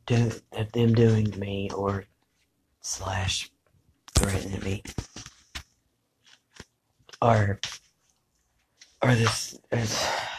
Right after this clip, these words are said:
it's horrible. Like, taking, at one point, it was taking my skin and, um,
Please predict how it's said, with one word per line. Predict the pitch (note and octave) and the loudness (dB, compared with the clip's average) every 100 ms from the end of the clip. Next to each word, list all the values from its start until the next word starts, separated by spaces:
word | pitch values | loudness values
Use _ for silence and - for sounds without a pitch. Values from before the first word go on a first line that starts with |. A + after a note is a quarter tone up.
| - | -14
it's | A2 - - - | -6 -6 -6 -4
horrible. | A2+ A#2 A2+ G2 F#2+ - _ _ _ _ _ _ _ _ _ _ _ _ _ _ _ _ _ _ _ - - - - - - - - | 4 4 4 2 -2 -4 _ _ _ _ _ _ _ _ _ _ _ _ _ _ _ _ _ _ _ -20 -20 -20 -10 -6 -4 -2 -4
Like, | F#2 G#2 - - - | -4 -8 -8 2 4
taking, | - A2 A2 | 4 2 2
at | G2 - | -2 -2
one | G#2 A2 | 2 2
point, | G#2+ G#2 G2+ G2 | 2 0 0 0
it | G2 | -2
was | F#2+ - - _ _ _ _ _ _ | -4 -8 -12 _ _ _ _ _ _
taking | B2 A2 A2+ | 2 4 4
my | G#2 G2+ | 4 2
skin | - - B2 A#2+ A2 G2+ F#2 | 0 0 2 6 6 4 0
and, | F#2 F#2 - _ _ _ - _ _ _ _ _ _ _ _ _ - - _ - | -2 -6 -10 _ _ _ -20 _ _ _ _ _ _ _ _ _ -20 -20 _ -2
um, | A#2 G#2+ G2+ F#2 | 2 4 2 -2